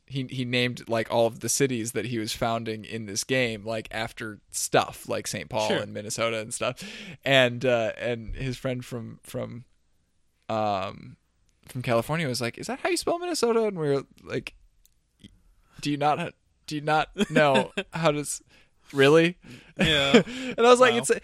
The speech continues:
Speaker 1: it's not like it's a hard one like Massachusetts, you know, where it's
Speaker 2: Right,
Speaker 1: got, like,
Speaker 2: exactly.
Speaker 1: uh, several double, but you don't
Speaker 2: Yes.
Speaker 1: know which ones are doubles."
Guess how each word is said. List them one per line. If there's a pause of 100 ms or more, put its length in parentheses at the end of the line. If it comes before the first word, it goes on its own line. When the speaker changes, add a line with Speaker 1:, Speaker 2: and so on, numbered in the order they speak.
(200)
Speaker 1:
it's
not
like
it's
a
hard
one
like
Massachusetts,
you
know,
where
it's
Speaker 2:
Right,
Speaker 1:
got,
like,
Speaker 2:
exactly. (100)
Speaker 1:
uh,
several
double, (600)
but
you
don't
Speaker 2:
Yes.
Speaker 1:
know
which
ones
are
doubles."